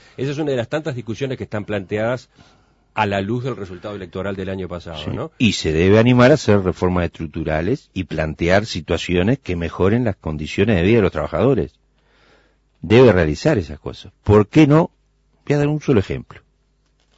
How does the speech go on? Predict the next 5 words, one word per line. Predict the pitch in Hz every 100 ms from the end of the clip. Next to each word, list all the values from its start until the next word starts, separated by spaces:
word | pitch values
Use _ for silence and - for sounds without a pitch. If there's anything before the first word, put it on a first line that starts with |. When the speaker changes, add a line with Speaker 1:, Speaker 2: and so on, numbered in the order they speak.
| _ _ _ _ _ _ _ _ _ _ _ _ _ _ _ _ _ _ _
Speaker 2:
Nosotros, | 233 147 120 123 170 175 170 - _ _ _ _ _ -
todos | 180 165 147
los | 127 107 107
uruguayos | 92 95 117 - 92
urbanos | 85 82 117 156 101 -